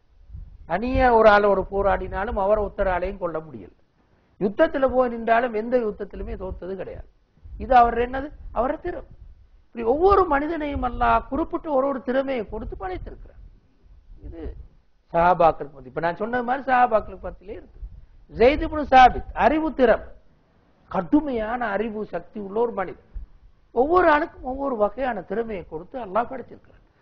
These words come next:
அந்த திறமைக்கு ஏற்ப ஒவ்வொருவரும் ஒவ்வொரு துறை, துறையில மிகவும் உயர்ந்தவர்களாக இருப்பார். அப்படி இருந்து கொண்டு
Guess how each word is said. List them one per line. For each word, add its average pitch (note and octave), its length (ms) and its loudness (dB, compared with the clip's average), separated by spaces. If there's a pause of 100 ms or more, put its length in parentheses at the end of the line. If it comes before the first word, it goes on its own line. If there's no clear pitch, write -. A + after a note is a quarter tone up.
(200)
அந்த E4+ 380 0
திறமைக்கு D#4 580 -2
ஏற்ப C#4+ 280 0
ஒவ்வொருவரும் C#4 600 2 (340)
ஒவ்வொரு D#4+ 400 0
துறை, C4+ 240 4 (180)
துறையில B3 460 2 (140)
மிகவும் C#4 440 -6
உயர்ந்தவர்களாக A3+ 800 -2
இருப்பார். - 340 -14 (960)
அப்படி F4+ 400 6
இருந்து F#4+ 340 2
கொண்டு A#3+ 300 0